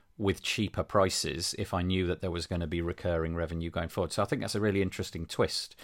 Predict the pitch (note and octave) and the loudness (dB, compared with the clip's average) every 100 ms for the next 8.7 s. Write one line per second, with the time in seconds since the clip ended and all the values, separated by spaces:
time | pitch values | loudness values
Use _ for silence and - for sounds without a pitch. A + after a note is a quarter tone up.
0 | - - - G2+ G#2 - A2 G#2 F#2+ F#2+ | -20 -20 -4 0 2 4 2 2 2 4
1 | G2 F#2+ F#2+ F#2+ - - E2+ F2 - G2+ | 4 6 4 4 0 0 2 2 4 2
2 | F2 D#2 D2+ - - - - - A2 A2 | 4 0 -4 -10 -20 -20 -20 0 6 8
3 | G#2+ G2+ G2 F#2 F2 - - G2+ G2 - | 10 12 12 12 8 0 6 8 8 6
4 | - G#2 F2+ - - - - F2 D#2+ E2 | 6 8 8 2 -2 2 4 6 6 4
5 | D#2+ - G#2 - E2 - G2+ - F2 D#2+ | 4 8 8 6 0 2 0 2 -2 -2
6 | - G2 F2 D#2 - - - G2 F#2 E2 | 0 2 4 2 -2 -14 -2 6 6 6
7 | E2+ G2 - G2+ D#2+ - F#2+ - F2 F#2+ | 4 4 8 8 8 4 2 2 4 8
8 | F#2+ - F2+ G2 F2 D#2+ G2 | 8 8 8 8 8 6 2